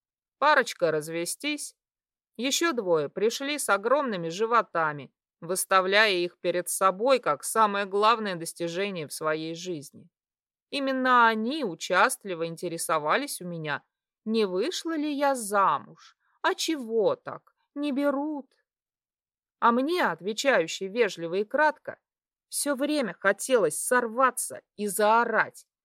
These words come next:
«Да вы чего, вашу мать? Двадцать лет! Двадцать, сука, лет! Какое замуж? Какое дети?»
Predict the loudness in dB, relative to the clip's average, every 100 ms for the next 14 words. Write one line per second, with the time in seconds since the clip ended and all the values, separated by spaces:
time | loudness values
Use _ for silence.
0 | _ _ -14 2 4 4 0 -6 -4 -4
1 | 0 0 -2 0 0 0 2 4 4 0
2 | -4 -4 0 2 0 -2 -14 _ _ _
3 | _ -8 2 6 6 6 -2 -2 -2 -2
4 | 0 2 2 0 -6 _ _ _ _ -6
5 | -4 2 8 8 8 4 2 2 2 2
6 | 0 4 4 6 4 2 2 0 2 0
7 | 0 _ -2 0 2 2 4 6 6 6
8 | -2 -12 _ 2 2 2 0 0 2 -2
9 | -4 2 4 4 0 -4 -4